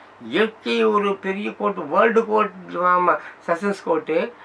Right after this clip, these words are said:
அப்புறம் தான் கோர்ட்டு, ஹை கோர்ட்டு, சுப்ரீம் கோர்ட்டு, வேர்ல்டு கோர்ட்டு, இதெல்லாம் விட ஒரு பெரிய கோர்ட் இருக்கு. அதுதான் இயற்கையின் கோர்ட்.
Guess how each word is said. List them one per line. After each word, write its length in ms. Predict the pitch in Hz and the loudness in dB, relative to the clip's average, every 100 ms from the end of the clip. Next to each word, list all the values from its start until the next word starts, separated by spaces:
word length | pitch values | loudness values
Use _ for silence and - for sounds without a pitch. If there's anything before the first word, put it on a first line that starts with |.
| - - | -20 -4
அப்புறம் 260 | 170 196 208 | -2 0 0
தான் 140 | 190 | 0
கோர்ட்டு, 340 | 151 113 120 | -2 -8 -8
ஹை 200 | 143 170 | -6 -4
கோர்ட்டு, 460 | 170 151 135 160 240 | -2 -4 -2 -4 -4
சுப்ரீம் 520 | 196 180 170 190 180 156 | -8 -12 -10 -8 -6 -6
கோர்ட்டு, 380 | 147 143 202 | -8 -6 -4
வேர்ல்டு 400 | 156 202 226 202 | 2 4 4 2
கோர்ட்டு, 260 | 185 165 156 | 0 -2 -2
இதெல்லாம் 500 | 147 160 185 220 233 | 0 0 2 4 4
விட 140 | 220 | 4
ஒரு 180 | 208 196 | 4 2
பெரிய 600 | - 180 180 233 262 285 | 0 -2 0 0 0 0
கோர்ட் 320 | 247 220 208 | 2 2 2
இருக்கு. 300 | 190 151 143 | -6 -8 -4
அதுதான் 420 | 127 131 135 160 131 | -4 -4 -2 -2 0
இயற்கையின் 680 | 135 180 - 170 151 127 - | 0 0 0 -4 -4 -8 -10
கோர்ட். 320 | 127 107 - | -8 -8 -10